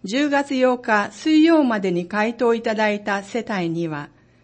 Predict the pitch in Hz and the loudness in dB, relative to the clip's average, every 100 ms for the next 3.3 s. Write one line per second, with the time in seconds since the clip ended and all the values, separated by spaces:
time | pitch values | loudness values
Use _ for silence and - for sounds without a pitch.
0 | _ - 285 285 302 277 240 202 185 185 | _ -2 0 2 2 0 0 0 -2 2
1 | 226 269 294 262 254 254 254 247 247 247 | 2 2 0 0 2 0 -4 -2 0 0
2 | 247 247 254 240 160 - 147 147 160 170 | -4 -4 -2 -2 -6 -8 -8 -4 -4 -6
3 | - 165 160 | -8 -10 -10